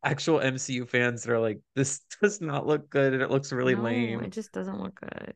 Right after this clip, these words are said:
Speaker 2: Yeah.
Speaker 1: But, I mean, we'll see. Jury's out. We still have, like, about a month, but
Speaker 2: Ugh.
Speaker 1: I just
Speaker 2: I'm, and
Speaker 1: feel
Speaker 2: also,
Speaker 1: bad.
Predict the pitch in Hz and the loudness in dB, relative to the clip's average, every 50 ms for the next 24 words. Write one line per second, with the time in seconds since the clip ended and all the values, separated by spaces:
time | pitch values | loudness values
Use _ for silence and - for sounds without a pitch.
0 | _ - - 64 - - - - - 165 170 170 - - 156 156 151 - 151 156 | _ -12 -12 -10 -10 -10 -8 -8 -10 -10 -10 -6 2 4 6 6 8 6 4 4
1 | 160 156 151 156 175 175 - - - 143 135 123 117 131 135 135 139 131 117 123 | 2 2 2 2 2 2 0 0 0 0 0 2 2 2 4 4 4 2 2 2
2 | 120 117 113 123 117 - 139 120 117 117 113 113 120 110 110 113 113 110 110 110 | 2 2 2 -2 -2 -2 -2 -2 0 -2 -2 -2 -2 -2 -2 -2 -2 -4 -4 -6
3 | 110 110 113 - - _ - 123 113 107 104 101 - - 175 180 190 196 196 196 | -6 -6 -8 -10 -14 _ 0 2 2 4 2 0 0 0 0 0 0 0 0 0
4 | 196 185 170 156 - _ _ _ _ 135 143 - 247 285 294 302 - 330 294 302 | 0 -2 -4 -6 -12 _ _ _ _ 2 4 6 6 6 6 6 6 8 8 8
5 | 330 330 - - 370 349 339 339 330 - 220 220 226 220 220 214 | 8 6 4 4 6 6 8 8 6 6 4 0 -2 -4 -4 -6